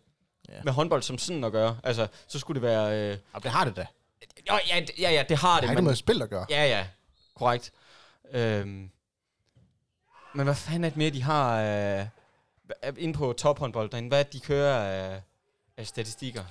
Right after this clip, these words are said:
Speaker 2: Altså,
Speaker 3: det er
Speaker 2: jeg ved
Speaker 3: også
Speaker 2: ikke, om
Speaker 3: det
Speaker 2: de skal
Speaker 3: der
Speaker 2: sige
Speaker 3: M E P.
Speaker 1: De kører
Speaker 2: Men de kører
Speaker 1: alle
Speaker 2: alt
Speaker 1: de her
Speaker 2: muligt mærkeligt, ikke?
Speaker 1: M E P-statistikker og U M E P, altså den udvidede, og de kan, det er
Speaker 2: Ja.
Speaker 1: problemet med de her statistikker her, med sådan noget som for eksempel den her M E P, som, som tit er den, der kårer rundens hold,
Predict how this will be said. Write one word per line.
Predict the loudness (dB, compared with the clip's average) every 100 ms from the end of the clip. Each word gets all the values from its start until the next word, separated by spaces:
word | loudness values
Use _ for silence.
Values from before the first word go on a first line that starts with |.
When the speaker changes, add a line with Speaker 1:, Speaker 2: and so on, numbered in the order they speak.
| -14
Speaker 2:
Altså, | -10
Speaker 3:
det | -4
er | -2
Speaker 2:
jeg | -2
ved | -4
Speaker 3:
også | -4 -2
Speaker 2:
ikke, |
om | -2
Speaker 3:
det | -2
Speaker 2:
de |
skal |
Speaker 3:
der |
Speaker 2:
sige | -6
Speaker 3:
M |
E |
P. |
Speaker 1:
De | -2
kører | 0 2
Speaker 2:
Men | 4
de |
kører | 6 8
Speaker 1:
alle | 8
Speaker 2:
alt | 6
Speaker 1:
de | 6
her |
Speaker 2:
muligt | 6 6
mærkeligt, | 6 4 2
ikke? | 2 2
Speaker 1:
M |
E | 0
P-statistikker | -2 -4 -4 -6 -4 -4 0
og | 0 0 -2 -2 -4 -6 _ _ _ _ _
U | -6 -6 -8 -4
M | -2
E | -4
P, | -4 -4 -4 -6 -8
altså | -6 -4 -6 -10 -20 -20 _
den | -10 -6
udvidede, | 0 0 2 -2 -2 -6
og | -10
de | -12
kan, | -14 -16 -16
det | -16 -16 -16 -12
er | -4 -2
Speaker 2:
Ja. | -2 -8 -20 -20 -18
Speaker 1:
problemet | -4 2 2 2
med | -2
de | -2 -2
her | -2
statistikker | -2 -4 -4 -4 -4 -4
her, | -6 -8
med | -10 -10
sådan | -8
noget | -6
som | -8
for | -6
eksempel | -4 -2 -2
den | -4 -4
her | -4 -4
M |
E | -8
P, | -8 -8 -6
som, | -8 -10 -12
som | -8 -8 -4
tit | -2 -2
er | 0
den, | 0 0
der |
kårer | -4 -2 0 0 -2 -10 -20 _ _ 0
rundens | 2 2 0 -2
hold, | 2 2 0